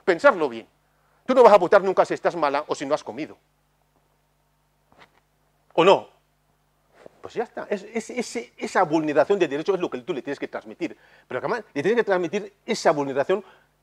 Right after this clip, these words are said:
em, intentando sacar de él un compromiso de un cambio personal, no solo como una administración. Porque yo he dicho antes, y lo vais a ver, mirarlo despacio, el, el, el,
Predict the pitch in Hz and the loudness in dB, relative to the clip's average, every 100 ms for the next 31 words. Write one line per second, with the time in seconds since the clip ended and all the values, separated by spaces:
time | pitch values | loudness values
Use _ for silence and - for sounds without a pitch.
0 | _ _ - 156 147 147 156 160 139 220 | _ _ -4 -4 -4 -6 -6 -2 -2 0
1 | 233 165 208 185 135 180 202 - 196 196 | 0 0 0 0 0 0 0 -2 -4 2
2 | 160 143 143 143 156 180 147 165 160 151 | 0 2 -2 -2 -2 0 0 0 0 2
3 | 160 135 - 139 113 - _ 139 170 226 | -2 -4 -2 -2 -2 -10 _ -4 0 2
4 | 220 214 202 156 143 131 175 185 175 139 | 4 6 4 2 2 0 2 4 4 2
5 | 127 117 - 113 - 208 107 _ _ _ | -4 -10 -10 -10 -4 -4 -4 _ _ _
6 | _ 147 - 147 226 196 190 - 156 165 | _ -6 -4 -4 -4 -2 -6 -4 2 2
7 | 160 143 160 - 127 131 160 151 143 156 | 2 -2 -8 -8 -8 -6 -4 -4 -4 -6
8 | 151 139 131 131 127 156 170 131 - 135 | -8 -16 -14 -12 -8 -6 -6 -10 -8 -8
9 | 135 170 _ _ _ _ _ _ _ _ | -8 -12 _ _ _ _ _ _ _ _
10 | _ - 139 139 147 165 143 135 131 131 | _ -8 -8 -10 -12 -8 -6 -6 -8 -10
11 | - - 135 127 127 127 127 | -14 -8 -8 -6 -10 -12 -14